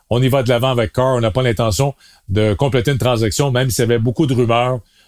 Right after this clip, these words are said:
euh, du côté des Raiders au cours des, des dernières semaines, des derniers mois. Alors, ce que ça donne maintenant, voici le portrait lorsque je regarde les trente-deux équipes pour la saison deux mille vingt et un.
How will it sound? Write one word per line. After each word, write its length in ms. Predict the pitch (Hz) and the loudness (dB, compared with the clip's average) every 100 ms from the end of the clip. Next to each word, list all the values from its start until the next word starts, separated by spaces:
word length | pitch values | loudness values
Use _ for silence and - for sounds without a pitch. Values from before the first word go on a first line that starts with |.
| _ | _
euh, 160 | 95 98 | -4 -2
du 120 | 87 | -2
côté 260 | 123 113 131 | -2 0 0
des 160 | 120 | 2
Raiders 640 | 107 117 110 120 127 113 156 | 2 0 2 2 0 -2 -4
au 140 | 120 | -2
cours 180 | 98 127 | 0 0
des, 320 | 113 110 104 | 0 0 0
des 160 | 92 107 | 0 0
dernières 380 | 113 113 120 110 | 0 0 0 0
semaines, 420 | 113 110 127 117 | 0 0 0 0
des 160 | 110 | -2
derniers 360 | 104 120 110 113 | 0 0 0 -2
mois. 320 | 107 101 - _ - - - - - | 0 -2 -4 _ -20 -20 -20 -18 -2
Alors, 220 | 117 135 | 0 0
ce 80 | - | 0
que 100 | 240 | 0
ça 180 | 214 | 0
donne 200 | 175 240 | 0 0
maintenant, 340 | 190 139 - 196 | 0 0 0 0
voici 280 | 165 - 220 | 0 0 0
le 120 | 180 | 0
portrait 540 | - 147 - 147 202 - - - - | -2 -2 0 0 0 -4 -18 -20 -6
lorsque 280 | - 175 - | -2 0 0
je 120 | 143 | 0
regarde 380 | 147 131 160 175 | 2 2 0 2
les 160 | 135 123 | 0 0
trente-deux 680 | - 208 208 147 202 185 127 | 0 -2 0 0 0 2 0
équipes 280 | 127 170 - _ _ _ | 0 -2 -4 _ _ _
pour 100 | 107 | -2
la 140 | 120 123 | 0 2
saison 320 | 143 123 156 | 0 2 2
deux 180 | 131 135 | 2 2
mille 160 | 143 | 0
vingt 260 | 113 127 110 | 0 0 0
et 80 | 110 | -2
un. 140 | 80 | -4